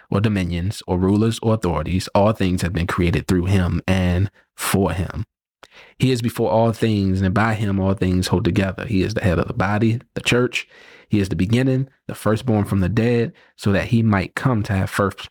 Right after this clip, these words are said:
first place in everything. For God was pleased to have all his fullness dwell in him, and through him to reconcile everything to himself, whether things on earth or things in heaven,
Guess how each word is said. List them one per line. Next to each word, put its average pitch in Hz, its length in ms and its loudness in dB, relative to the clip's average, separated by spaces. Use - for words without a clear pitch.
first - 260 -2
place 104 300 -2
in 92 80 -2
everything. 98 500 -2
For 101 120 0
God 107 340 2
was 104 140 -6
pleased 120 500 2
to 113 60 -2
have 104 280 0
all 151 500 2
his 123 480 0
fullness 90 640 -2
dwell 98 360 2
in 160 180 0
him, 98 380 0
and 92 200 0
through 123 240 2
him 92 420 -4
to 98 100 0
reconcile 95 600 -2
everything 92 420 0
to - 120 -2
himself, 92 500 -2
whether 98 220 0
things 101 380 0
on 90 200 0
earth 139 380 0
or - 140 0
things 98 320 -2
in 90 120 0
heaven, 113 480 0